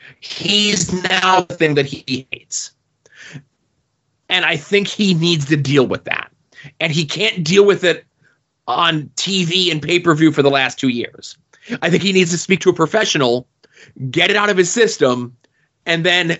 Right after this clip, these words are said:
not do it on T V anymore. And I think that's gonna go a long way for that fan base that hates him,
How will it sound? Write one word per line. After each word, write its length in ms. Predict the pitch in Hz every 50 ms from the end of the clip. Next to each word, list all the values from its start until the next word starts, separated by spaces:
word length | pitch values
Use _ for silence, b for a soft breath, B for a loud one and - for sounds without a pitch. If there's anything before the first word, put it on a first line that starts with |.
| _ -
not 420 | 139 131 139 147 160 170 - 165
do 140 | 147 170 160
it 40 | 156
on 140 | 147 139
T 220 | 135 - 147 139 131
V 180 | 127 120 107
anymore. 380 | 98 85 85 85 85 - - - -
And 120 | - 147
I 80 | 147 139
think 240 | 143 - 190 165 -
that's 160 | 208 202 -
gonna 160 | 220 202 196
go 200 | 170 180 185 175
a 60 | 180
long 540 | 180 160 147 151 160 170 170 170 170 160 165
way 560 | 202 240 233 175 147 139 131 123 127 127 - _ _ b b b b b b b
for 200 | b - - 170
that 180 | 160 160 160 160
fan 380 | - - - 185 180 190 190 170
base 220 | 160 175 170 151
that 160 | - 160 143
hates 340 | 131 120 185 247 247 - -
him, 400 | - 156 156 135 131 131 131 131